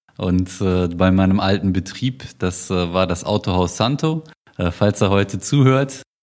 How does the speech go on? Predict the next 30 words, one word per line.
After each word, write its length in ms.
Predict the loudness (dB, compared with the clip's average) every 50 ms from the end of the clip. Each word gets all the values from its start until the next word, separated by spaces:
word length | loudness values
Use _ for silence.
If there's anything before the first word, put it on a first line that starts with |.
| -20 -18 -14
schöne 320 | -4 0 2 4 4 4
Grüße, 420 | 4 4 2 2 2 2 2 2 2
Herr 120 | 2 2
Santo. 460 | 2 0 0 0 0 0 0 -2 -2 -2 -6 -6 -4 0 2
<laughs> 160 | 2 2 0 -2 -6 -16 -20 -20 -20 -20 -20 -20 -20 -20 -20 -20 -10 -4
Genau, 460 | -2 0 2 2 2 0 0 0 2
und, 240 | 2 4 2 2 0 -2 -2
ähm, 460 | 0 2 2 4 2 2 2 0 -2 -4 -10 -18 -20 -20 -20 -20 -20 -20 -20 -20 _ _ _ -4
ja, 220 | 0 0 0 0
äh, 340 | 0 -2 -2 0 0 2 2
nach 240 | 2 2 2 2 2
der, 260 | 2 4 4 4 4
äh, 400 | 2 2 0 0 -2 -2 -2 -2
nach 160 | -2 -2 -2
der 120 | -2 0
Ausbildung 640 | 0 0 0 0 0 0 2 4 4 4 4 2 2
hab 140 | 0 0 -2
ich, 260 | -4 -6 -8 -8 -6
äh, 60 | -6
auch 340 | -6 -6 -4 -4 -4 -4 -4
eine 140 | -4 -2 -2
Meisterschule 680 | 0 0 0 -2 -2 -4 -6 -6 -4 -4 -2 -2 0 0
besucht, 760 | 0 -2 -2 0 0 0 0 0 -2 -8 -16 -18 -18 -18 -20 -20 -20 -20 _ -6
hab 160 | -6 -6 -6
sogar 240 | -6 -4 -2 0 0
den 140 | 0 0 -2
Betriebswirt 600 | -2 -6 -8 -8 -8 -8 -8 -8 -8 -8 -8 -10
des 160 | -10 -8 -6
Handwerks 560 | -4 -4 -6 -6 -6 -6 -6 -6 -8 -10 -8
gemacht, 460 | -4 -2 -2 -2 -2 -4 -8 -16 -20